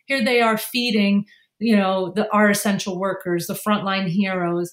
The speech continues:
And those are some of the most, um, you know, just really heartfelt moments ever.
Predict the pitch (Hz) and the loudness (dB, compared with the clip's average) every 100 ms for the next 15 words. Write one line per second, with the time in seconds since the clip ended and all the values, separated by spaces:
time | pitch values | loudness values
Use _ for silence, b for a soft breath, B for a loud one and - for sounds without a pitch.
0 | b b 269 269 294 294 269 - 247 233 | b b -8 -6 -4 -4 -6 -4 -2 2
1 | 208 202 196 - - - 190 180 175 175 | 4 2 0 -6 -10 -8 -4 -2 0 -2
2 | 175 - - - 233 202 185 180 214 - | -4 -6 -10 -4 -2 -2 -2 -4 -6 -6
3 | 208 262 240 208 180 175 B B B - | -8 -4 0 0 0 -4 B B B 0
4 | 233 233 - 202 196 190 190 175 170 170 | 4 4 2 0 0 -2 -2 -2 -2 -2
5 | 175 175 160 | -2 -2 -4